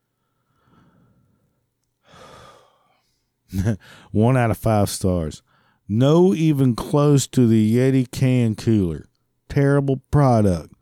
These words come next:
Mold grows on the plastic neoprene sleeve inside. So, I mean, no even close or not even close to the Yeti. Okay. I don't have any experience with the Yeti. It could be a better product.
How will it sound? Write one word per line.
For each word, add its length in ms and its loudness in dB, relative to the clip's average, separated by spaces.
Mold 480 2
grows 560 2
on 160 0
the 60 -2
plastic 580 -4
neoprene 800 -2
sleeve 460 0
inside. 760 -6
So, 160 -18
I 20 -12
mean, 280 -8
no 200 2
even 220 2
close 360 0
or 60 -2
not 240 -2
even 200 -4
close 320 -8
to 120 -12
the 140 -10
Yeti. 280 -16
Okay. 440 -6
I 200 -2
don't 140 -2
have 180 -2
any 240 -2
experience 420 -6
with 120 -8
the 160 -6
Yeti. 340 -10
It 100 -12
could 160 -2
be 120 2
a 60 0
better 220 0
product. 520 -2